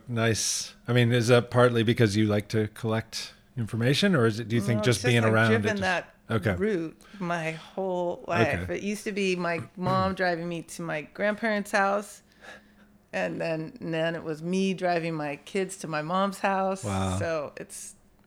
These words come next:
Speaker 1: So you've
Speaker 2: like
Speaker 1: done the same, how many, how many miles do you think you've clocked on that same
Speaker 2: On that,
Speaker 1: stretch?
Speaker 2: on two eighty, on that route?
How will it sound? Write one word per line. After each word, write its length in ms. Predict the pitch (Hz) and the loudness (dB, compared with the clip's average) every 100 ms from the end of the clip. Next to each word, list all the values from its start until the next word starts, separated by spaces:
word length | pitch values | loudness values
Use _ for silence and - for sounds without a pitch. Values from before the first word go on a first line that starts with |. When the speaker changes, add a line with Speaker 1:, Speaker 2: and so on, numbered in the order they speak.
| _ - | _ -14
Speaker 1:
So 140 | - | 0
you've 100 | 113 | 2
Speaker 2:
like 40 | 110 | 6
Speaker 1:
done 140 | 120 | 6
the 80 | 107 | 4
same, 400 | - 127 113 120 | 2 2 2 0
how 160 | 117 139 | 0 2
many, 240 | 135 135 | 2 2
how 220 | 123 113 | 0 -2
many 160 | 147 143 | 0 2
miles 420 | 127 117 107 95 | 4 4 2 0
do 60 | 107 | -4
you 20 | |
think 180 | 107 - | -6 -4
you've 440 | 107 98 - - - - - | -4 -4 -10 -20 -20 -20 -10
clocked 400 | 113 104 104 113 | -6 -4 -4 -4
on 80 | |
that 220 | 101 101 - | -2 -4 -6
same 320 | - 104 107 202 | -4 -2 -2 -2
Speaker 2:
On 140 | 214 | 0
that, 180 | 208 185 | 0 -2
Speaker 1:
stretch? 140 | - 190 | -4 -4
Speaker 2:
on 100 | 190 | -4
two 280 | - 220 214 | -6 -4 -2
eighty, 300 | 208 220 226 | 0 -2 -2
on 140 | 185 | -2
that 200 | 190 202 | -2 -4
route? 300 | 185 202 220 | -2 -4 -4